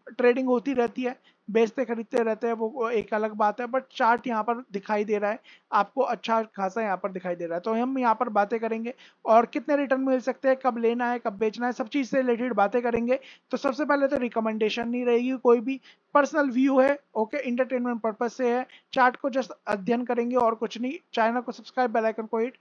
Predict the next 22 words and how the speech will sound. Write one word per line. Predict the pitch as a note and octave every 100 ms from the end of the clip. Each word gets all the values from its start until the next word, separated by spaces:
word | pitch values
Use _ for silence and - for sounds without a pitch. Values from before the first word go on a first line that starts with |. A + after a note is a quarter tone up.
| - - _
करिएगा। | - B3 B3 B3 C4+
इन | B3
नंबरों | B3 A#3+ A#3
को | A#3+
नोट | A3+ A3+
करके | A#3 A3 A#3+
हमसे | A3+ G3+
कॉन्टैक्ट | - G3 G3+ A3
करिए। | A3 A3+
Basics | A3 G3+ G#3
to | -
Advance | G#3 F#3+ G3 F#3
कोर्स, | - A3+ A3+ A3+ G3
WhatsApp | G3+ F#3 -
ग्रुप, | F3+ F#3+ A#3+ B3 - - - A3+
यहाँ | A3+
में | A#3 B3
हिस्सा | A#3+ G3+ A#3+
बन-, | A3+ A3+ B3+
हिस-, | G#3+ G#3 - G#3+
यहाँ | G#3 G3+
पर | A3+ A3